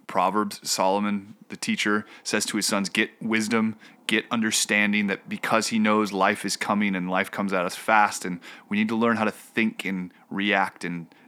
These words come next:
diagnose our sin throughout life's trials and throughout our life's journey. So, uh, and Ryan is our preeminent <laughs> pastoral counselor who, uh, you just have been so helpful to me in all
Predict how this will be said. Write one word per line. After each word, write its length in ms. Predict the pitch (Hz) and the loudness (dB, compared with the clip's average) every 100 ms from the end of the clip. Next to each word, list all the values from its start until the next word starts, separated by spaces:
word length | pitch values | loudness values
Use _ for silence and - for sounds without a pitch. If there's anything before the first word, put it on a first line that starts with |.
| - | 0
diagnose 560 | 101 104 95 104 101 | 2 2 2 0 0
our 140 | 95 92 | 0 0
sin 420 | - 110 95 92 | 0 0 0 -2
throughout 760 | - 98 98 - 101 92 - - - | -4 -4 -2 0 2 2 -2 -14 -16
life's 420 | - 92 87 - - | -4 -2 -2 -4 -6
trials 500 | - 101 92 85 87 | 0 2 2 -2 -6
and 140 | 87 | -6
throughout 320 | 92 85 78 - - - | -2 -2 -2 -8 -20 -10
our 160 | 85 85 | -4 -2
life's 300 | 80 82 - | -2 -4 -2
journey. 340 | 113 117 90 | 2 4 2
So, 260 | - 110 85 - - - - | 0 0 0 -8 -20 -16 -6
uh, 140 | 85 90 | -4 0
and 120 | 110 | 6
Ryan 320 | 123 113 127 | 6 6 4
is 180 | 113 104 | 2 2
our 320 | 98 95 - - - - - - - - - | 4 4 2 -8 -20 -20 -20 -20 -20 -20 -18
preeminent 760 | - 123 123 123 127 123 - - - - - | -4 2 6 6 6 2 0 -8 -16 -20 -4
<laughs> 720 | - - - - - - - - - - 170 - | -4 -4 -8 -14 -14 -14 -8 -6 -4 0 0 2
pastoral 600 | 151 127 - 160 139 127 - - - - - | 2 4 4 4 4 4 0 -10 -10 -12 2
counselor 580 | 139 151 147 123 123 117 | 6 6 4 4 4 4
who, 320 | 107 107 - | 2 0 0
uh, 460 | 95 98 92 90 - - - - | 2 4 4 0 -4 -14 -16 -8
you 120 | 110 | -4
just 200 | 107 104 | -2 -2
have 120 | 104 | -2
been 140 | 90 98 | -2 -2
so 260 | - 110 | 2 2
helpful 300 | 104 98 - 92 | 2 0 -2 -6
to 120 | 92 | -4
me 260 | 98 101 | 0 0
in 140 | 98 95 | 0 -2
all 460 | - 95 92 92 | 0 0 2 0